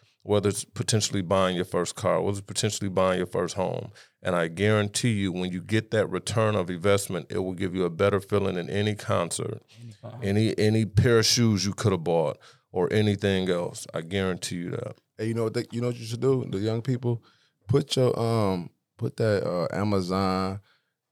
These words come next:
Speaker 3: application right next to your Robinhood app. Soon as you
Speaker 2: Yeah.
Speaker 3: go to click the Amazon app, or you go to click the, uh,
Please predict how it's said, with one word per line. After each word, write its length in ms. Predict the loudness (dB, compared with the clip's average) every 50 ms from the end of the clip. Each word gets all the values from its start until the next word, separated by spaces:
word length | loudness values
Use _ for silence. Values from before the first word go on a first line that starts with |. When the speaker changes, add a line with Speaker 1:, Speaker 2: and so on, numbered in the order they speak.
| _ _ 0
Speaker 3:
application 800 | 0 0 0 0 -4 -8 -4 0 2 2 2 2 0 -2 0 0
right 200 | 2 2 2 2
next 340 | 0 0 0 -2 -2 -6 -6
to 60 | -2
your 320 | 0 2 2 2 0 -2 -6 -10 -16
Robinhood 800 | -18 -4 0 2 2 4 2 0 -2 -4 -4 -4 -2 -2 -2
app. 180 | -2 -2 -2 -4 -6 _ _ _ _ _ _ _ _ _ _
Soon 360 | -10 -4 -2 0 2 2 2
as 80 | 2 2
you 60 | 0
Speaker 2:
Yeah. 40 | -2
Speaker 3:
go 260 | 0 2 4 4 6
to 120 | 4 4 2
click 280 | 2 2 0 2 4
the 200 | 4 4 4 6
Amazon 640 | 4 4 4 4 2 4 4 4 4 4 4 2 2 4
app, 280 | 6 6 6 6 4 2 -2 -12 -20 -20 _ _ _ _ _
or 100 | -6 -4
you 180 | -2 -2 0
go 180 | 2 4 4 6
to 120 | 6 4
click 320 | 2 2 2 0 0 2 2
the, 240 | 2 2 4 4 4
uh, 460 | 4 4 4 2 2 0 0 -2